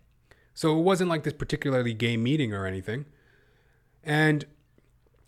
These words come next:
at least that's what I thought, you know? I remember one time that I went there and some guy was, like, talking to me all normal and stuff. And then he's just like, "Hey, you like baseball?" I'm like, "Yeah, um, I don't know, no."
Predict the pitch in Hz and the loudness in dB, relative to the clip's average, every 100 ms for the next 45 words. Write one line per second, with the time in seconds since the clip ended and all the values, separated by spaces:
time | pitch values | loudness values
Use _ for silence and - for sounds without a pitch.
0 | - 127 143 - 123 127 98 - - 143 | 0 6 6 6 4 4 -2 0 4 6
1 | 120 - - - _ _ - 117 113 139 | 4 -2 -12 -16 _ _ -4 0 0 0
2 | 131 139 135 123 135 - 113 110 107 - | 2 4 4 4 4 4 2 2 -2 0
3 | 107 104 98 110 107 107 - 113 110 113 | 0 0 0 0 0 -2 -4 -2 -2 -2
4 | 113 110 104 - _ _ - 117 107 - | -2 -4 -6 -10 _ _ -6 -2 0 -2
5 | 113 107 107 104 101 101 101 101 95 - | -4 -2 -2 -2 -2 -4 -4 -6 -8 -8
6 | 101 - 101 98 98 - - 107 143 175 | -10 -8 -10 -8 -10 -12 -12 -4 -2 0
7 | 143 156 123 165 139 156 190 160 104 143 | -2 -2 -2 -2 0 -2 -2 -4 -6 -8
8 | 160 156 131 120 113 120 113 117 98 98 | -8 -8 -8 -10 -10 -10 -10 -10 -10 -10
9 | 104 104 127 | -8 -8 -8